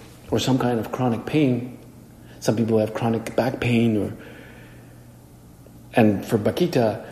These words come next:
she probably had a lot of pain from, from the, the beatings she got and the scars. She still counted the number. She remembered how many scars. Those scars weren't, uh,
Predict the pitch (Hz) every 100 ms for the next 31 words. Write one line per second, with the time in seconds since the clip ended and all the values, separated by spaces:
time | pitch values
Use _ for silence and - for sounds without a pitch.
0 | - - 123 117 113 107 113 107 120 -
1 | 120 127 117 110 - - 123 107 98 98
2 | - - - - - 107 101 104 98 92
3 | 85 80 - 73 - 95 156 143 123 -
4 | 120 113 107 107 98 92 98 - 156 151
5 | 135 110 - - 117 - 165 120 80 -
6 | 196 - 104 107 117 139 123 - 110 110
7 | 127 214 170 117 120 123 - 113 110 110
8 | - - - - - 120 131 - 135 113
9 | - 113 110 90 - 85 -